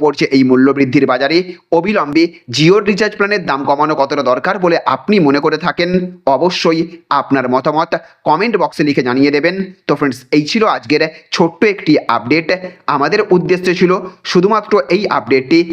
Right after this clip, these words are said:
আপনাদের সাথে শেয়ার করে আপনাদেরকে জানিয়ে দেওয়া। যদি ভিডিওটি আপনাদের ভালো লেগে থাকে, তাহলে অবশ্যই ভিডিওটিতে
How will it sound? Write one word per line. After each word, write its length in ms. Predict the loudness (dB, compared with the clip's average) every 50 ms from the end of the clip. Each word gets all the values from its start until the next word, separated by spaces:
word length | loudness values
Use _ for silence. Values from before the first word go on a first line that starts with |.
| -6 -6 -6 -4 -4 -2
আপনাদের 320 | 0 0 0 0 0 0 0
সাথে 180 | -2 -2 -2 -2 -2
শেয়ার 200 | 0 0 0 0 0 0
করে 140 | 0 0 0 -2 -4 -10 -10 -6 -4 -4 -2
আপনাদেরকে 400 | -2 -2 0 0 0 0 0 0 0 0
জানিয়ে 260 | 2 2 2 2 2
দেওয়া। 180 | 2 2 0 -2 -2 -6 -12 -16 -4 0 0
যদি 140 | 2 2 2 2 2
ভিডিওটি 360 | 2 4 4 2 2 2 0 0 0 -2 -2
আপনাদের 280 | -2 -2 -2 -2 -2 -2 -2 -2
ভালো 160 | 0 0 0 0
লেগে 160 | 0 0 -2 -2 -2
থাকে, 220 | -4 -2 0 -2 -2 -4 -8 -10 -6 -4
তাহলে 220 | -2 0 2 2 2 2 0 0
অবশ্যই 460 | 2 2 0 0 0 0 0 0 0 0 -2 -4 -8 -4 0 0
ভিডিওটিতে 420 | 2 4 4 2 2 2 0 0